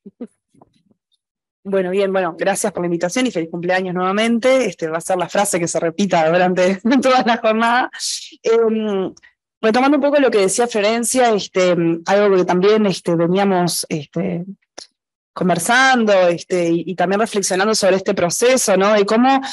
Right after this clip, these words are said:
son claves los dispositivos de atención, especialmente, ¿no? Cuando nos referimos a temáticas de salud mental, que se construyan desde un paradigma afirmativo, ¿no? Desde esta perspectiva que resulta clave para poder brindar una atención de calidad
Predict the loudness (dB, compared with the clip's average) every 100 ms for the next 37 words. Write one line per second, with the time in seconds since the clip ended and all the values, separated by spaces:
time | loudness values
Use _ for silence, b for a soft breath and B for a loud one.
0 | B B _ -4 0 2 2 2 2 4
1 | 2 0 0 -2 -2 -2 0 0 2 0
2 | 0 0 0 2 2 2 0 -2 -4 -2
3 | 0 2 0 0 0 0 -2 -2 -2 -2
4 | -4 -4 -2 -2 0 -2 -4 -4 -4 -2
5 | -2 -2 -2 -2 -2 -2 0 2 0 -4
6 | B B _ -2 0 2 0 0 0 2
7 | 2 2 2 2 4 2 2 2 2 2
8 | 0 -2 -2 -2 -2 0 0 -2 -4 0
9 | 0 0 0 -2 -2 -4 -2 -4 -2 2
10 | 4 2 0 B B B -2 0 0 0
11 | 0 2 2 4 2 2 2 2 2 2
12 | 2 0 0 -2 0 0 0 0 2 2
13 | 2 0